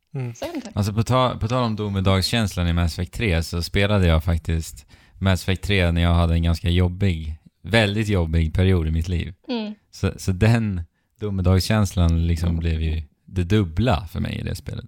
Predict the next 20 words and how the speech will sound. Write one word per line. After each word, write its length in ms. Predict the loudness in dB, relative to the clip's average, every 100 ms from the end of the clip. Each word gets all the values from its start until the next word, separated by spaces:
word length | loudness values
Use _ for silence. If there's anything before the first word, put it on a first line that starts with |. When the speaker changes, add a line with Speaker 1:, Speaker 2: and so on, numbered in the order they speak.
| _
Speaker 2:
Mm. 320 | -4 -4 -4 -10 _
Speaker 3:
Så 140 | -4
att 80 | 0
jag 100 | 4
har 120 | 4
en 80 | 4
ganska 600 | 0 -2 0 0 2 2 -2 _ _ _ -18 -18 -12 -2
eh, 200 | 0 2
unik 340 | 2 2 0 0
relation 520 | 0 2 2 0 -2
till 240 | -4 0 0
just 300 | 0 _ -4
trean 380 | -2 0 -2
faktiskt. 460 | -4 -10 -14 -16 -18 _ _ _ -8
Speaker 2:
Ja, 140 | -4
men 80 | -2
det 80 | -2
blir 200 | 0 2
så. 140 | 2
Man, 180 | 0